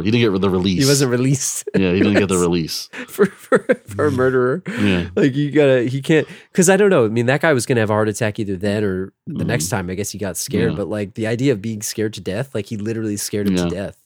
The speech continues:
Speaker 1: I mean, that,
Speaker 2: And
Speaker 1: that's, I mean, that's, like, that's something to be proud of.
Speaker 2: Yeah.
Speaker 1: Good hit.
Speaker 2: <laughs> That's
Speaker 1: Good
Speaker 2: a
Speaker 1: job.
Speaker 2: new, it's a notch in your
Speaker 1: Yeah.
Speaker 2: belt.
Speaker 1: Yeah.
Speaker 2: <laughs>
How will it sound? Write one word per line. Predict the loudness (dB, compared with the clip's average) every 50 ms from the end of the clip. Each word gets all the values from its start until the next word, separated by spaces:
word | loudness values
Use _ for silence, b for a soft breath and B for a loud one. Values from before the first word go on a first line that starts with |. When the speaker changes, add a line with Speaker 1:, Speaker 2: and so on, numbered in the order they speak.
| -4
Speaker 1:
I | 0
mean, | 2 4
that, | 4 4
Speaker 2:
And | 4 2
Speaker 1:
that's, | 0 0 -2 -6 -4 -2
I | 0 2
mean, | 2 4
that's, | 4 2 2 2 0 -2 0
like, | 0 0 0 0 -4 _ _ _ _ _ _ _ _ _ _ _ _ _ _ _ _ _ _ _ -4
that's | -2 0 0
something | 0 0 0 0
to | 0
be | 0 0
proud | 0 0 0 0 0
of. | -2 -6 -10 -16 _ _ _ _ _ _ -2
Speaker 2:
Yeah. | 0 0 0 0
Speaker 1:
Good | -2 -4
hit. | -6 -6 -8
Speaker 2:
<laughs> | -8 -12 -16 -8 _ -2
That's | -2 0 2
Speaker 1:
Good |
Speaker 2:
a | 2 2
Speaker 1:
job. | 4
Speaker 2:
new, | 4 4 4 2 0 B B B B
it's | B -2
a | 0
notch | 2 2 2 0 0
in | -2 0
your | 0 2
Speaker 1:
Yeah. |
Speaker 2:
belt. | 2 2 0 0 -2 -6 _ _ _ _
Speaker 1:
Yeah. | -2 0 0 0 -2 -4 -6 _ -8
Speaker 2:
<laughs> | -8 -6 _ -2 -2 -2 -2 -4 -4